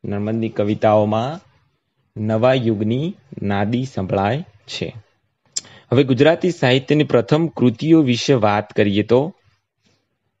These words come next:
જે નર્મદની છે, આત્મકથા તો મારી હકીકત. આ આત્મકથાના લીધે, અ, નર્મદ ખૂબ જ પ્રખ્યાત થઈ ગયેલા. તેમનો નિબંધ જોઈએ તો મંડળી મળવાથી થતા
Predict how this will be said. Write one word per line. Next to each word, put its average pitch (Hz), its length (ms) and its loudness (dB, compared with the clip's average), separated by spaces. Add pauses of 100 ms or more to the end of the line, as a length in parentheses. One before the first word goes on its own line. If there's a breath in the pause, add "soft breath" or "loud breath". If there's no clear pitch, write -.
(520)
જે 127 220 2
નર્મદની 147 580 2
છે, 143 340 -4 (680 soft breath)
આત્મકથા 135 960 0 (260)
તો 123 260 4
મારી 117 560 2
હકીકત. 113 600 0
આ 131 280 0
આત્મકથાના 127 720 -2
લીધે, 113 420 2
અ, 113 200 2
નર્મદ 110 420 2
ખૂબ 113 180 2
જ 113 120 0
પ્રખ્યાત 110 400 -2
થઈ 104 160 2
ગયેલા. 104 440 0 (1700)
તેમનો 139 280 4
નિબંધ 135 460 4
જોઈએ 135 200 6
તો 127 140 2
મંડળી 135 440 4
મળવાથી 123 580 2
થતા 113 540 -2